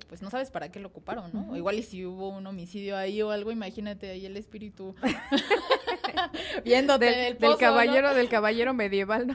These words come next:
Speaker 1: Ándale, sí, no manches. No, no, sí, qué miedo, la verdad.
Speaker 2: Sí.
Speaker 1: Em, una mujer se enteró de que un cuadro que había estado colgado en su pared en la cocina valía veintiséis punto ocho millones de dólares.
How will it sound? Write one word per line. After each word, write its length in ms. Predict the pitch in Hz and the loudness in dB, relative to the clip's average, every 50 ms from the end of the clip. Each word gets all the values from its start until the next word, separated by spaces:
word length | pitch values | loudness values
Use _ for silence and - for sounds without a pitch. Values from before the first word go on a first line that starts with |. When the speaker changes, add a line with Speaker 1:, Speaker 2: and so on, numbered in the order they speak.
| - - | -2 0
Speaker 1:
Ándale, 480 | 240 233 254 262 254 247 233 233 233 233 | 0 2 4 4 4 4 2 2 0 -2
sí, 280 | 226 262 254 247 254 | -4 -6 -4 -4 -4
no 160 | 262 269 269 262 | -2 -2 -2 -2
manches. 440 | 262 262 262 254 - 262 254 247 - 302 339 330 302 - 285 - | -2 -2 -4 -4 -6 -8 -8 -8 -10 -12 -12 -12 -12 -16 -14 -8
No, 240 | 196 208 214 214 214 | -4 -2 -2 -2 -2
no, 160 | 208 208 202 | -2 -6 -8
sí, 160 | - 226 208 | -8 -12 -14
qué 140 | 180 202 190 | -14 -14 -14
miedo, 280 | 185 175 160 151 139 135 | -12 -12 -12 -12 -12 -12
la 120 | 135 127 | -12 -14
verdad. 240 | 139 135 143 147 143 | -12 -12 -12 -12 -12
Speaker 2:
Sí. 80 | 180 151 - - - - - _ _ _ _ | -12 -14 -16 -18 -20 -20 -20 _ _ _ _
Speaker 1:
Em, 1000 | 180 190 196 196 196 196 202 202 202 196 196 202 202 202 202 208 208 208 208 196 - - 131 123 - _ _ _ _ - | -10 -8 -6 -6 -4 -4 -4 -4 -4 -4 -4 -4 -4 -4 -4 -4 -4 -4 -6 -8 -12 -16 -20 -20 -20 _ _ _ _ -2
una 240 | 220 233 262 320 349 | 0 2 4 4 4
mujer 360 | 330 262 - 262 254 254 262 | 2 2 2 2 2 2 2
se 60 | 311 | 0
enteró 360 | 285 254 240 208 196 196 208 | 0 0 0 -2 -2 -2 -2
de 160 | 226 240 247 240 | -2 -4 -4 -6
que 200 | - 208 185 185 | -6 -8 -6 -2
un 200 | 214 233 254 247 | 2 2 2 2
cuadro 420 | - 226 214 208 202 196 208 208 | 2 0 2 2 2 0 -2 -2
que 80 | - 160 | -4 -4
había 180 | 165 180 185 | -2 -2 -4
estado 320 | 185 - - 180 175 190 180 | -4 -4 -4 -4 -4 -4 -4
colgado 400 | 175 165 170 170 165 165 165 170 | -8 -6 -6 -4 -4 -4 -6 -8
en 100 | 175 175 | -10 -12
su 100 | 202 175 | -14 -12
pared 300 | 185 180 175 165 165 160 | -10 -8 -8 -8 -8 -10
en 140 | - 180 175 | -10 -12 -10
la 140 | 175 180 175 | -10 -10 -10
cocina 420 | 180 180 180 180 170 170 170 185 190 | -12 -12 -10 -10 -8 -8 -8 -10 -8
valía 600 | 175 170 170 170 175 180 185 190 196 202 - - - _ _ _ - _ - - _ _ _ _ _ - | -6 -6 -6 -6 -6 -6 -6 -6 -6 -8 -12 -16 -20 _ _ _ -20 _ -20 -20 _ _ _ _ _ -6
veintiséis 500 | 208 220 220 220 247 226 285 302 302 - | -6 -4 -4 -6 -8 -10 -10 -10 -12 -14
punto 460 | - 285 302 302 269 294 302 277 - | -14 -14 -12 -12 -8 -6 -6 -6 -6
ocho 320 | - 247 247 247 - 277 262 | -6 -8 -8 -8 -6 -6 -4
millones 580 | 247 208 180 180 190 185 196 202 208 214 - | -4 -4 -6 -8 -8 -8 -6 -8 -8 -10 -10
de 120 | - 180 175 | -10 -10 -8
dólares. 600 | 175 170 165 156 143 - 175 180 - - - | -8 -8 -8 -10 -12 -14 -18 -20 -20 -20 -20